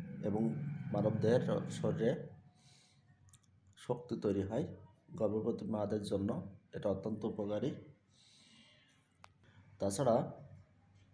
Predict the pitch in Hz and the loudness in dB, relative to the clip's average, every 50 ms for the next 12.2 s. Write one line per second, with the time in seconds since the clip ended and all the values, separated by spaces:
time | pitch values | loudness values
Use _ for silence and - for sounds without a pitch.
0 | - - - _ - 117 110 113 101 110 110 - - 120 113 - 135 120 - - | -20 -20 -18 _ -6 0 2 4 4 6 4 4 2 0 -2 -2 -4 -4 -2 -4
1 | 127 117 117 117 117 117 - - 147 147 147 131 - 107 104 104 95 90 - - | -2 0 2 2 2 2 2 2 2 2 2 2 4 4 4 4 2 -2 -8 -12
2 | - - - - - - _ - - _ _ _ _ - - 107 110 120 113 110 | -18 -20 -20 -20 -20 -20 _ -20 -20 _ _ _ _ -2 -2 0 2 0 2 2
3 | 123 120 120 135 165 175 - - - - - - - - - - - - - - | 2 2 4 2 2 0 -2 -6 -12 -18 -20 -20 -20 -20 -20 -20 -20 -20 -20 -20
4 | - - - - - 117 113 - 117 113 120 113 120 117 - - 110 104 107 - | -20 -20 -20 -4 -2 -2 -2 0 2 2 4 4 4 4 2 0 0 0 2 0
5 | 107 104 104 101 101 - 117 131 147 - - - - - _ _ _ - - - | 2 0 0 0 2 2 2 2 2 -4 -10 -16 -20 -20 _ _ _ -20 -20 -20
6 | - - - 104 95 - 104 98 104 110 104 95 98 - 104 101 107 107 113 131 | -8 -4 -4 -2 0 -2 -2 -2 0 0 0 0 -2 -4 -4 0 2 2 2 2
7 | 170 - - - - - _ - _ _ _ _ _ _ _ _ _ _ _ _ | 2 0 -4 -10 -16 -20 _ -20 _ _ _ _ _ _ _ _ _ _ _ _
8 | _ _ _ _ _ _ _ _ - - - - _ _ - _ _ _ _ _ | _ _ _ _ _ _ _ _ -20 -20 -20 -20 _ _ -20 _ _ _ _ _
9 | _ _ _ _ _ _ _ - 147 139 135 131 - 143 139 - 120 107 151 - | _ _ _ _ _ _ _ 2 4 4 4 2 0 -2 0 0 0 0 0 -2
10 | - - - - - - _ _ - - - 139 143 139 131 135 143 143 - 123 | -4 -10 -16 -18 -20 -20 _ _ -18 -10 -6 -2 0 4 4 4 4 2 0 0
11 | 120 - 135 131 - - 120 120 120 110 107 117 117 127 139 - - - - 113 | 0 0 -2 0 0 2 2 4 4 4 4 4 2 2 0 -6 -8 -2 0 2
12 | 104 110 123 | 2 2 2